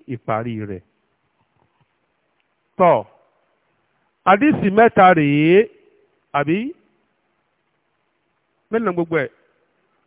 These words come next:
Ó jẹ́ mẹ́ta. Tó ń dá lé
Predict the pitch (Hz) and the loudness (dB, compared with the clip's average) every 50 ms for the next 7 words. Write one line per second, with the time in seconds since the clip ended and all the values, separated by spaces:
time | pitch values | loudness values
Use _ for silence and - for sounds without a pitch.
0 | _ _ _ _ 180 175 180 185 185 180 170 - 143 127 127 127 - _ _ _ | _ _ _ _ -8 -6 -6 -4 -4 -4 -4 -4 -4 -4 -4 -6 -10 _ _ _
1 | _ _ _ _ _ _ _ _ _ _ _ _ _ _ _ _ _ _ _ _ | _ _ _ _ _ _ _ _ _ _ _ _ _ _ _ _ _ _ _ _
2 | _ _ _ _ _ _ _ _ _ _ _ _ _ _ _ _ _ _ _ _ | _ _ _ _ _ _ _ _ _ _ _ _ _ _ _ _ _ _ _ _
3 | 180 185 190 196 190 165 190 190 185 185 190 185 185 185 | -4 -4 -4 -4 -4 -2 2 4 4 4 2 0 -2 0